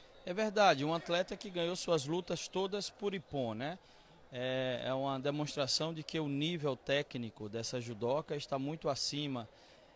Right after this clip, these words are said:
é, das outras, das demais competidoras da sua categoria. O judô brasileiro, como eu já falei, é uma modalidade que muito nos orgulha.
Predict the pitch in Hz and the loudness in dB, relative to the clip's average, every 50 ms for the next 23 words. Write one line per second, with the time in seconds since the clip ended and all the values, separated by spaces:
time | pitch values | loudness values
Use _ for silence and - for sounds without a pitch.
0 | - - - - 110 110 110 110 107 107 104 104 101 92 90 78 73 64 62 80 | -20 -12 -6 -2 0 0 2 2 2 0 0 -2 -2 -4 -4 -6 -8 -10 -12 -14
1 | 98 104 123 131 131 120 120 147 175 175 - 135 120 113 113 135 139 135 147 143 | -4 0 2 2 2 2 2 0 0 0 -2 -4 -6 -2 -2 -2 0 0 0 0
2 | 135 139 143 147 - - 139 127 - 143 - - 135 120 135 135 135 147 147 135 | 2 2 0 0 -2 -4 -6 -4 -4 -4 -4 -4 -2 0 2 2 2 2 0 0
3 | 143 143 - - 151 147 - 151 147 - 160 156 165 170 160 135 123 117 104 98 | -2 -2 0 -2 -2 0 0 -2 -2 -2 -2 -2 0 0 0 0 0 0 0 -2
4 | - - - - - - - - - - - - 123 113 120 165 160 147 190 208 | -6 -12 -20 -20 -20 -20 -20 -20 -20 -20 -16 -12 -10 -6 -6 -4 0 2 2 4
5 | 196 196 185 165 151 147 151 165 175 185 - - 151 147 143 135 139 139 127 - | 6 4 4 4 4 2 0 2 2 0 -2 -2 -2 -2 0 0 2 0 0 2
6 | 127 120 120 123 139 156 170 180 190 180 - - 135 139 147 151 147 143 143 131 | 0 2 2 2 2 0 0 -2 -2 -4 -4 -2 -2 0 0 0 0 0 0 2
7 | 143 139 139 131 120 135 139 151 156 147 - - 165 147 156 180 208 226 - - | 2 0 0 0 2 2 2 2 0 -2 -6 -8 -6 -2 -2 -2 -2 -2 -2 -4
8 | 185 165 170 165 151 160 160 147 127 120 120 127 135 135 123 110 98 87 | -4 -4 -4 -4 0 0 0 0 0 -2 -2 -2 0 0 0 0 -2 -4